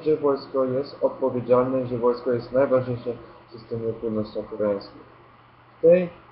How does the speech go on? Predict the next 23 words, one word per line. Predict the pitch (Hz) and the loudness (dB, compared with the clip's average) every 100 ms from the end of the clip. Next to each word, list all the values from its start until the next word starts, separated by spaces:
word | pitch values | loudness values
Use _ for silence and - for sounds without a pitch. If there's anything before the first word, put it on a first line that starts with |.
| - | -10
e, | 123 120 120 | -4 -2 -2
nowej | 120 156 156 147 | 0 2 4 4
frazeologii | - 135 131 117 110 123 175 202 - - - | 2 2 4 4 4 2 -2 -8 -12 -12 -4
można | 151 160 | 0 0
zauważyć, | 151 143 139 135 139 | 2 4 4 4 0
że | 127 | 0
z | 120 | -4
jednej | 143 165 160 | -2 0 -2
strony, | - 143 131 123 - - - - | -2 -2 0 -2 -6 -20 -20 -2
owszem, | 165 160 - 131 120 | 0 0 0 -2 -2
Kim | - 160 160 | -4 -4 0
Jong-un | 160 143 143 131 127 | 0 0 -2 -2 0
nakłada | 131 127 - - 127 131 123 123 | 0 0 -2 -2 0 2 4 4
nacisk | 120 135 - 127 - - - - - | 2 -2 -2 -10 -10 -20 -20 -16 -4
na | 117 | 2
wojsku, | 117 123 123 196 214 220 | 6 6 4 0 0 2
a | - 185 147 | 4 4 4
z | |
drugiej | 160 160 143 131 | 0 0 2 0
strony | 123 151 151 156 151 - - - | 0 0 2 0 -2 -14 -20 -4
nie | 143 | 2
zapomina | 151 151 139 131 | 4 2 0 0
mu | 123 | 0